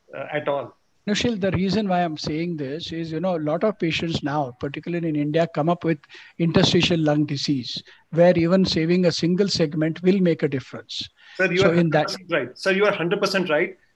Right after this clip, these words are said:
Speaker 1: But I'm not sure whether, uh, uh, everyone is not like you. Whether
Speaker 2: No, no,
Speaker 1: we
Speaker 2: I'm sure. Oh, there are hundreds of people like me. There's nothing like, uh, this thing. There are no,
Speaker 1: So whether
Speaker 2: please understand, there are no,
Speaker 1: proper
Speaker 2: there are no
Speaker 1: segmentectomy
Speaker 2: superhumans. No, no, no,
Speaker 1: You
Speaker 2: no. There
Speaker 1: you
Speaker 2: is
Speaker 1: know, proper segmentectomies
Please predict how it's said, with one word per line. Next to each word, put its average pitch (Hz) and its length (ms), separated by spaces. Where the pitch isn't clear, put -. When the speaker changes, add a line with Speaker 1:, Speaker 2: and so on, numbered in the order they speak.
Speaker 1:
But 175 220
I'm 190 180
not 226 160
sure 190 320
whether, 185 440
uh, 180 100
uh, 175 140
everyone 196 340
is 160 120
not 156 200
like 139 220
you. 139 220
Whether 147 140
Speaker 2:
No, 262 100
no, 269 80
Speaker 1:
we 214 60
Speaker 2:
I'm 208 260
sure. 220 240
Oh, 214 100
there 220 160
are 240 100
hundreds 214 340
of 247 160
people 202 260
like 180 240
me. 170 80
There's 180 200
nothing 185 300
like, 190 340
uh, 160 140
this 143 200
thing. 147 220
There 202 120
are 202 40
no, 214 180
Speaker 1:
So 196 100
whether 190 140
Speaker 2:
please 269 180
understand, 247 440
there 226 140
are 247 80
no, 247 200
Speaker 1:
proper 220 220
Speaker 2:
there 220 160
are 240 60
no 262 80
Speaker 1:
segmentectomy 240 220
Speaker 2:
superhumans. 190 580
No, 233 140
no, 220 120
no, 185 120
Speaker 1:
You - 60
Speaker 2:
no. 147 120
There 175 140
Speaker 1:
you 196 60
Speaker 2:
is 202 40
Speaker 1:
know, 240 100
proper 190 340
segmentectomies 185 1300